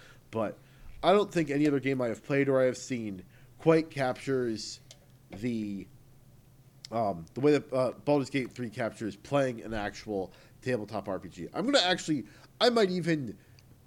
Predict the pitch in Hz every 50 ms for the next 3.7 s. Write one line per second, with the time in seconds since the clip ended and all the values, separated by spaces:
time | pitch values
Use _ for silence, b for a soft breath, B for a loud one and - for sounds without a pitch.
0 | - - - - - - - - 165 160 170 185 180 - 180 175 165 160 - 120
1 | 113 104 - 127 117 98 - B B B 139 156 160 151 151 - 160 156 147 135
2 | 147 - 143 139 151 139 - - 170 180 165 147 147 135 147 143 139 - - -
3 | 143 151 - - - - 101 107 120 127 104 80 78